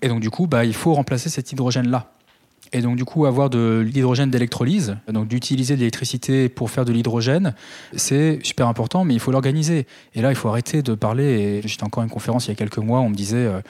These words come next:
Ah, euh, l'hydrogène renouvelable, c'est trop bien, on va pouvoir l'utiliser pour faire chauffer des pâtes. » Non, enfin oui, on peut, effectivement, si on veut gaspiller les choses, voilà. L'hydrogène d'électrolyse, surtout durant la décennie deux mille vingt, c'est précieux.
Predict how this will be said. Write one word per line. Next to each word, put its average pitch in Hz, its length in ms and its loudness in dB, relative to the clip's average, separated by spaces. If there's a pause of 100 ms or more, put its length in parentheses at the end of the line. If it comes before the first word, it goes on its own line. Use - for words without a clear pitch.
(280)
Ah, 120 300 2
euh, 98 200 0
l'hydrogène 110 380 0
renouvelable, 110 320 0
c'est 113 80 -4
trop 110 180 -4
bien, 120 140 2
on - 20 4
va 117 60 2
pouvoir 110 160 -2
l'utiliser 110 320 -2
pour 113 140 -6
faire 98 120 -4
chauffer 117 220 -2
des 101 80 -2
pâtes. » - 340 -2 (160)
Non, 110 260 0 (120)
enfin 110 100 -2
oui, 127 160 2
on 113 80 0
peut, 139 220 2
effectivement, 113 440 0
si - 120 -4
on 107 80 -2
veut 101 80 -2
gaspiller 104 320 -4
les 104 80 -2
choses, 123 200 -2
voilà. 107 180 -4 (340)
L'hydrogène 131 400 2
d'électrolyse, 123 640 2
surtout 131 360 -2
durant 120 180 2
la 113 80 2
décennie 110 280 0
deux 113 100 2
mille 110 120 2
vingt, 147 120 2
c'est 117 140 -2
précieux. 113 460 -2